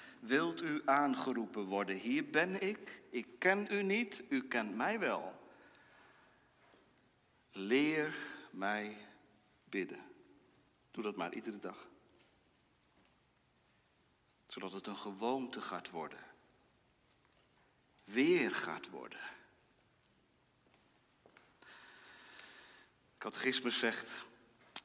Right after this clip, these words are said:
in, eh, antwoord negenennegentig: "Laten we de heilige naam van God met ontzag en met eerbied gebruiken,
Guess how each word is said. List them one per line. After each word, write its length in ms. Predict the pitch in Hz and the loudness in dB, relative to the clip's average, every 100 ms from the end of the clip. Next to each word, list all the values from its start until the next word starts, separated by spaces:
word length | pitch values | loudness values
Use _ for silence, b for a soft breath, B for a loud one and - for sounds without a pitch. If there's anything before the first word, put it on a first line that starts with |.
| - - | -4 -2
in, 380 | 101 98 92 92 | 0 0 -2 -4
eh, 240 | 92 92 | -4 -2
antwoord 360 | - 117 104 104 | -2 -4 -4 -2
negenennegentig: 1120 | 120 135 123 107 113 127 117 - 127 131 - | 2 2 0 -2 0 0 -2 -4 -6 -6 -8
"Laten 380 | 127 110 117 117 | -2 2 2 2
we 60 | 110 | -2
de 80 | 104 | 0
heilige 460 | 107 120 117 113 | 2 4 2 0
naam 300 | 107 117 120 | 2 2 2
van 160 | 110 104 | -2 -4
God 460 | - 135 135 - - | -2 -2 -2 -6 -4
met 520 | 107 98 - - - - - _ | -4 -4 -6 -8 -12 -20 -20 _
ontzag 680 | - 90 - - 139 147 - | -10 -2 2 6 6 4 0
en 160 | - 104 | -4 -4
met 200 | 98 - | -4 -2
eerbied 520 | 120 123 135 123 113 | 2 4 4 2 0
gebruiken, 800 | - 127 117 113 127 135 - 180 | -2 -2 4 4 4 0 -6 -8